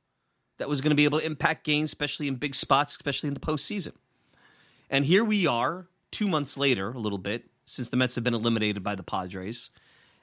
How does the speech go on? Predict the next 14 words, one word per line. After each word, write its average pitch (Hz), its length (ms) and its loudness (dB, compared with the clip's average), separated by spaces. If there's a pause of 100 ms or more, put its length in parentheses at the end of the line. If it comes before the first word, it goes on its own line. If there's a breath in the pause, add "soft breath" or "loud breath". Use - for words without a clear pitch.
(140)
And 131 580 2 (920)
not 185 240 2
only 214 200 -2
have 165 240 -2
they 135 220 0
achieved 196 600 0
that, 80 300 -12 (1200)
but 151 500 2
we're 196 200 0
living 214 280 0
through 135 140 -2
history, - 480 2 (760)
Mets 196 260 4
history. - 380 -10